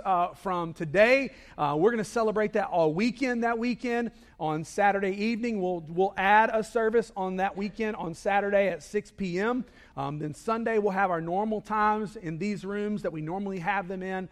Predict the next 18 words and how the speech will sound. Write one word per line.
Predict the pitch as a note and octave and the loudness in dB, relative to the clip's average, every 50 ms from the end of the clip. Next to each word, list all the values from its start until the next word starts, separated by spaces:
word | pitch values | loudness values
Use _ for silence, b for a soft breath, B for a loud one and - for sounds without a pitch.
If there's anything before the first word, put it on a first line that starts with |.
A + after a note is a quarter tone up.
| B B B B B | B B B B B
The | E3+ | -4
biggest | D3+ C#3 C4+ D4+ D#4 C#4+ - - - | -2 0 0 0 0 0 -2 0 2
difference | B3+ B3+ - B3 A#3 - - | 2 2 2 0 -6 -6 -8
for | - - - | -10 -8 -4
Easter | G3+ A3 G#3 G#3+ A3 G3 | -4 -4 -2 -2 -2 -2
weekend | F#3+ G#3 G3+ G#3+ G#3+ G3 - | 0 -2 -4 -4 -6 -8 -8
for | - - - | -10 -8 -4
us, | - F#3 F#3+ F#3+ - - | -2 -2 -2 -2 -4 -10
if | - E3 C3+ - | -12 -14 -8 -4
you're | F3+ F#3+ F3+ | -2 -2 -2
inviting | D#3 C#3+ E3 F3 F#3+ G3+ G#3 G3 | -2 -2 -2 0 0 0 -2 -6
someone | - - G#3+ G3+ G3 F#3+ F#3+ G3 F#3+ G3 F#3+ - B B B B C#3+ | -8 -8 -8 -6 -4 -2 -2 -2 -2 -2 -4 -6 B B B B -6
and | D3 | -4
you're | E3 F#3 | -4 -4
preparing | - E3+ D#3 - - G3+ G3+ G3+ G#3 G3+ G3 F3+ | -4 -6 -8 -8 -6 -4 -2 0 -2 -2 -2 -4
someone | - - G3 F#3+ F#3 F#3 F3+ | -6 -8 -8 -6 -6 -6 -8
to | D#3+ E3 | -8 -10
come, | - F3+ F#3 F#3 F3+ F3 | -10 -8 -6 -6 -6 -6